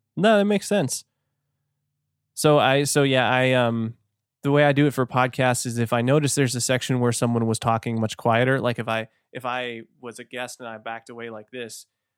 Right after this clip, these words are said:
uh, and I talked, like, at this distance for, uh, three or four or five, ten minutes,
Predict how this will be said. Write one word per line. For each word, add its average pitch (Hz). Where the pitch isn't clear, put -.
uh, 107
and 131
I 117
talked, 131
like, 120
at 117
this 135
distance 143
for, 127
uh, 127
three 147
or 139
four 147
or 139
five, 135
ten 143
minutes, 170